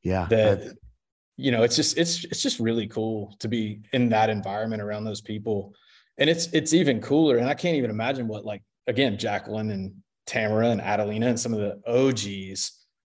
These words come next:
Speaker 2: are feeling like now, because, like, this is their baby. They, they did create this. I'm just lucky enough to be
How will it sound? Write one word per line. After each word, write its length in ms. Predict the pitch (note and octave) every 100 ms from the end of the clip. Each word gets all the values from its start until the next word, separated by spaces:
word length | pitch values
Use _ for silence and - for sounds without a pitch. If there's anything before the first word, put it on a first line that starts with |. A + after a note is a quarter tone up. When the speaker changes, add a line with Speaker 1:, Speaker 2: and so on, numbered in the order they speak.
| _ _ _ _ _ _ -
Speaker 2:
are 80 | G#2+
feeling 400 | - A#2 A2 G#2
like 240 | G#2+ G#2
now, 220 | G#2+ C3
because, 580 | A2+ A2 G#2 G2 G2 - _ _
like, 120 | A2 G2+
this 180 | C#3+
is 200 | A#3+ G#2
their 220 | G#2 G#2+ A#2+
baby. 380 | G2 A2 A2
They, 240 | G2 B2 A#2+
they 220 | G#2 D3
did 300 | G#2 B2 A#2
create 380 | - G2 G#2 A#2
this. 240 | G2+ G2
I'm 120 | A#2+
just 200 | C3+ -
lucky 380 | G#2+ A2 G#2+ G#2+
enough 260 | G#2 G#2+ -
to 80 | -
be 460 | G#2+ G#2+ A2 G2+